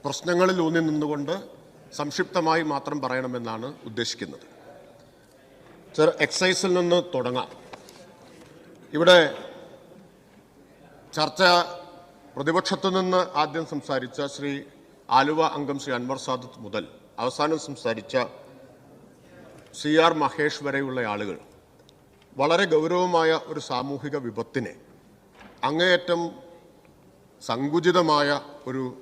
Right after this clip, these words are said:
വീക്ഷണത്തിൽ നിന്നുകൊണ്ട് സമീപിക്കാനാണ് ശ്രമിച്ചത്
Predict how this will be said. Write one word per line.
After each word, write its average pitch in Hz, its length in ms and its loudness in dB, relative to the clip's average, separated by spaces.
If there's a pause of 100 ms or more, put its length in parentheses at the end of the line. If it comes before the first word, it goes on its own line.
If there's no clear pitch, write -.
വീക്ഷണത്തിൽ 131 560 -8
നിന്നുകൊണ്ട് 110 420 -8 (1120)
സമീപിക്കാനാണ് 143 800 0
ശ്രമിച്ചത് 120 440 -8